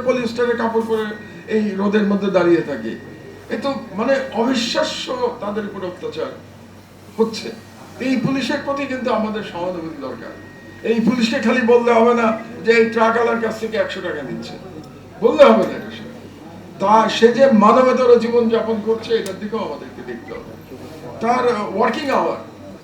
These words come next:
ওয়ার্কিং আওয়ার, এক একটা পুলিশ হয়তো বারো ঘন্টা, চোদ্দ ঘন্টা তারা কাজ করে। কিভাবে সম্ভব একজন মানুষের পক্ষে এই পরিমাণ কাজ করা?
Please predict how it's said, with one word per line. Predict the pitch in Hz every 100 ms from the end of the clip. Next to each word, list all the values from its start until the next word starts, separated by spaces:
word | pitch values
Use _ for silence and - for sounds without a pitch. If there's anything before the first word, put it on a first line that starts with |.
| -
ওয়ার্কিং | 247 247 339 330
আওয়ার, | 294 285 226 - 196 -
এক | 220
একটা | 233 247 220
পুলিশ | 226 233 220 - 208
হয়তো | 226 226
বারো | 208 226
ঘন্টা, | 220 226 240
চোদ্দ | 233 220 220
ঘন্টা | 208 214 214 196
তারা | 185
কাজ | 180 170 -
করে। | - - -
কিভাবে | 277 339 370
সম্ভব | - 202 165 135
একজন | 127 147 143
মানুষের | 147 151 165 -
পক্ষে | - - - - - - 185
এই | 190
পরিমাণ | 185 160 143 117
কাজ | 113 -
করা? | 98 92 -